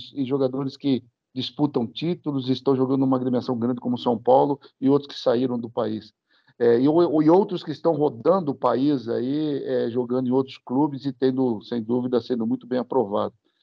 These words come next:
Eu fico muito feliz pelo caráter desses meninos que foram criados, pela, pela condição. Quando a gente percebe que algum deu um deslize, saiu fora da linha,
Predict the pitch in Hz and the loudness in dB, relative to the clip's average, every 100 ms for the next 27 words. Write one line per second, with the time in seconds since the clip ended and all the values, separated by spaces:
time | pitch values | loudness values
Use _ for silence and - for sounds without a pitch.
0 | _ - 165 170 180 - 160 143 175 170 | _ -8 -4 -2 -4 2 2 4 2 0
1 | 175 175 190 147 147 139 110 107 - 107 | -2 2 2 4 2 0 -6 -6 -10 -8
2 | 107 107 120 117 123 - 131 127 143 139 | -6 -4 -6 -8 -10 -4 -4 -2 -4 -4
3 | 107 101 - _ - - 110 104 - _ | -2 -6 -10 _ -20 -8 -4 -4 -6 _
4 | _ _ - 113 107 98 _ 131 131 120 | _ _ -4 0 0 -2 _ -2 -2 0
5 | 120 - 123 143 143 - 139 131 135 131 | -4 0 0 0 -2 -2 0 0 2 0
6 | - 123 113 131 131 117 139 147 120 113 | 2 0 2 0 -2 0 0 0 -6 -4
7 | 117 101 123 165 139 123 123 117 - 117 | -6 -2 0 2 2 -2 -2 -4 -4 -2
8 | 123 131 - 123 120 113 107 120 139 | 0 -2 2 4 4 2 -2 -2 -4